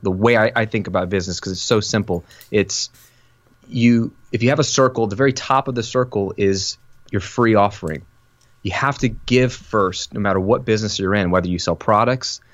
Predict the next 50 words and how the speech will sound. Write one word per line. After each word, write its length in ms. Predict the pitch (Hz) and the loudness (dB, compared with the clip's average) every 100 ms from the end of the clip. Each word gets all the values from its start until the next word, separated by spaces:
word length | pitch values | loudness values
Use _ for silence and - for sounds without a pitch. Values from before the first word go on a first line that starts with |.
| _ _ | _ _
like 180 | 92 85 | -6 0
me 240 | 107 139 | 2 4
or 140 | - 107 | 2 0
services 640 | - 175 131 - 90 - | 2 2 0 -4 -8 -2
like 180 | 90 87 | -2 0
me. 140 | 90 | -2
I 80 | 98 | 0
do 140 | 120 | -2
both, 300 | 98 85 110 | -2 0 0
but 200 | - 101 - - - - _ _ - | 0 -2 -2 -20 -20 -20 _ _ -2
you 120 | 123 | -2
have 100 | 131 | 0
to 80 | 110 | -2
give 300 | 98 139 127 | 2 2 2
them 160 | 110 | 0
a 40 | 104 | -2
taste 540 | - - 135 110 - | -4 0 2 2 -4
of 100 | - | -8
who 160 | - 120 | 0 0
you 260 | 113 101 98 | 2 2 4
are. 220 | 113 85 | 4 2
So 300 | - 107 98 | 0 0 2
if 240 | 107 - | -2 -2
it's 160 | 98 - | -4 0
a, 240 | 92 87 - _ _ _ _ | 0 0 -6 _ _ _ _
if 140 | 95 | -4
it's 140 | 98 95 | -2 0
a 120 | 92 - _ _ - | -2 -4 _ _ -6
piece 200 | 127 113 | -2 -2
of 100 | 92 | -2
content, 520 | - 107 123 143 - | 0 0 0 -2 -2
that's 180 | 104 123 | -2 -4
a 40 | |
free 220 | 120 104 85 | -4 -2 -2
offering. 320 | 85 98 95 | -2 -4 -6
It 100 | 90 | -6
could 100 | 95 | -4
be 60 | |
a 60 | 95 | -2
blog 320 | 95 95 98 | 2 2 2
post, 260 | - 104 101 | 0 -2 -2
it 40 | |
could 120 | - | -4
be 80 | 101 | -6
a 20 | |
podcast, 760 | 92 - 92 92 - 101 95 - | -6 -2 -2 -2 -2 -2 -2 -6
it 80 | - | -6
could 180 | 95 | -4
be 100 | 87 | -4
videos, 640 | 87 95 95 95 95 95 | 0 2 4 6 4 2